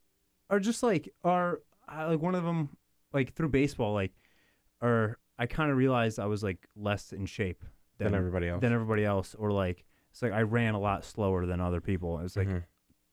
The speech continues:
Speaker 1: "That's why." It was just like, obviously it makes sense, you know,
Speaker 2: Mm-hmm.
Speaker 1: if you don't eat healthy and all that jazz. And it was just like, "Okay, I'm gonna do this. Like,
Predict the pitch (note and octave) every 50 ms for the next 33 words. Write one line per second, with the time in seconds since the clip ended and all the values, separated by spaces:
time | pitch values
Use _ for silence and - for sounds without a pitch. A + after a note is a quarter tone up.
0 | _ - G2+ F2 E2 - - - F#2+ F2 E2 E2 - _ _ _ _ _ _ _
1 | _ _ _ _ _ - G#2 F#2+ F#2+ G2+ - - F#2+ E2 E2 _ _ _ _ _
2 | _ - G#2+ A2+ A2 G#2+ F#2+ F#2+ E2+ E2+ E2 D#2+ - - F#2+ E2 D#2+ - - F2
3 | D#2 D2+ E2 - A2+ F#2+ F2+ E2 F2+ - _ _ _ _ - - F#2+ F#2 F#2 F2
4 | F2 F#2 F2 F#2 D#2 D#2 - - E2+ D#2+ D2+ D2+ D#2+ E2 E2 - - G2 F2 F2+
5 | - - - A2 G2+ F#2 F2+ F2 G2+ - G2+ F#2 D2+ - _ - A2+ - D#3+ B2
6 | F2+ G#2+ C#3 C#3+ A#2+ B2 A#2+ G2 F2+ - - - F2 E2+ -